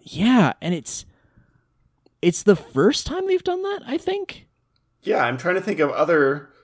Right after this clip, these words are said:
Speaker 2: point of view shots that we've seen, and I can't think of any.
Speaker 1: I don't know that I liked it.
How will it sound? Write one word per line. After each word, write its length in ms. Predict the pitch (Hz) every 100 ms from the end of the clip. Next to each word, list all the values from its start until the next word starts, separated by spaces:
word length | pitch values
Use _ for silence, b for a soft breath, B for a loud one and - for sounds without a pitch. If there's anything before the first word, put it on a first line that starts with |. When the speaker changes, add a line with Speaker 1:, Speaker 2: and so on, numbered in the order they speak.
| b b b _
Speaker 2:
point 240 | - 160
of 80 | 151
view 240 | 123 139 147
shots 340 | 120 98 -
that 80 | 113
we've 160 | 107
seen, 380 | - 131 113 98
and 120 | 95
I 60 | 107
can't 260 | - 202 -
think 160 | 330
of 140 | 113 101
any. 300 | 90 80 117 123 _ _ _ _ _ _ _ _ _ _ _ _ _ _ -
Speaker 1:
I 80 | 185
don't 300 | 220 277 277
know 100 | 269
that 100 | 202
I 60 |
liked 400 | 143 143 - -
it. 160 | 165